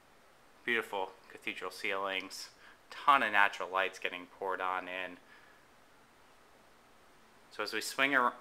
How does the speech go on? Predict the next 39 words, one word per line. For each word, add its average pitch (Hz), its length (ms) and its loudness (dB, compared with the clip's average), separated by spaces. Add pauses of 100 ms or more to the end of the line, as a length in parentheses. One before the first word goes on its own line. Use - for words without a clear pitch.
on 120 200 4
around, 113 280 6
the 101 60 -2
dining 127 320 8
room 117 240 -2
opens 110 320 -2
up 104 260 2
into - 280 -16
a - 20 -2
large 107 380 4
wraparound 101 880 2
deck. 92 360 -4 (680)
Uh, 98 160 4
the 107 80 -10
master 131 320 4
bedroom 113 400 2
also 104 280 2
has 104 340 0 (260)
a 110 60 -4
deck 101 320 0
off 95 240 -2
it 104 180 -2
as 104 280 -2
well, 101 440 2
offering 101 440 -2
great 98 340 0 (140)
views. 95 480 -8 (580)
Hopefully 131 280 -10
we 117 40 -16
can 113 80 -18
get - 180 -14
some. - 180 -10 (840)
Here 113 120 -12
comes 101 240 -12
Mount 101 200 -2
Mansfield 101 440 -10
into 98 180 -16 (100)
view 92 160 -14
right 95 220 -6